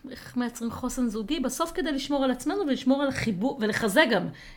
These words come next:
את החיבור המשפחתי, לא משנה באיזה שלב אנחנו. וגם אנחנו מדברים על זה הרבה ב-, ב-, ב-, בקליניקה, בהדר-, ב-, בקורסים, בכל מי שמגיע אלינו. זה מונח שמשתמשים בו, אומרים חוסן לאומי,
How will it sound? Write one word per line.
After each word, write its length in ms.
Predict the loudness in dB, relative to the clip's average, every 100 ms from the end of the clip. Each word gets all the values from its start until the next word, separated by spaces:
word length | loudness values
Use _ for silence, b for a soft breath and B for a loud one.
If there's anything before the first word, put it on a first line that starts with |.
| -8
את 100 | -4
החיבור 340 | -2 0 0
המשפחתי, 560 | 0 -2 -4 -8 -6 -6 -6
לא 120 | 0 2
משנה 300 | 4 2 0
באיזה 220 | -2 -2
שלב 340 | -2 -2 0
אנחנו. 440 | -2 -4 -4 -6 -6 B B B B B B B B B B B -4
וגם 260 | 2 4 4 2
אנחנו 140 | 2 2
מדברים 240 | 4 6 6
על 60 | 6
זה 80 | 4
הרבה 220 | 4 2 6
ב-, 260 | 6 4 2
ב-, 100 | 0 -2
ב-, 160 | 0
בקליניקה, 840 | -2 0 4 4 2 0 0 0 0
בהדר-, 380 | -2 -2 -4 -4 -2
ב-, 200 | -2 -4
בקורסים, 580 | -4 -2 -2 0 0
בכל 200 | 0 -4 -6
מי 60 | -4
שמגיע 480 | -2 2 4 4 4
אלינו. 400 | 2 -2 -6 -10 -14
זה 220 | -12 -6 -2
מונח 400 | 0 0 0 0
שמשתמשים 600 | -2 0 -2 0 2 2
בו, 200 | 2 2
אומרים 320 | 2 4 4
חוסן 320 | 4 4 4
לאומי, 600 | 4 4 6 6 6 4